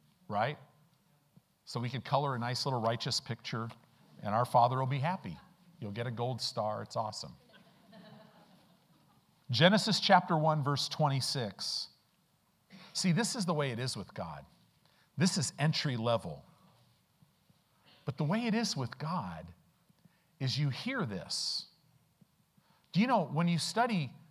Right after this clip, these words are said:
the whole, it's a whole teaching between the milk of the word and the meat of the word. Do you know it's the same word?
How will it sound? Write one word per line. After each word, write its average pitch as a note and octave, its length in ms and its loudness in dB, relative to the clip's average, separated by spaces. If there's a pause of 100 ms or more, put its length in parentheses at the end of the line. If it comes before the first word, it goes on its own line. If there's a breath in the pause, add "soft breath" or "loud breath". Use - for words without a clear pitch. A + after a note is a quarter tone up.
the C#3+ 120 -4
whole, A3 220 2
it's E3 120 -4
a F3 40 2
whole F#3+ 160 2
teaching E3+ 480 -4
between C#3+ 480 -2 (220 loud breath)
the A#2 80 -2
milk C#3 320 0
of F3+ 80 0
the D#3 60 -2
word E3 260 0
and C3 140 -2
the G2+ 40 -4
meat B2+ 240 -4
of E3+ 100 -4
the E3+ 60 -2
word. F3 280 -2 (300 loud breath)
Do A#2+ 100 2
you A#3 80 6
know B3 160 0
it's - 120 -6
the C#3 60 -6
same F3+ 380 -4
word? B2+ 360 -6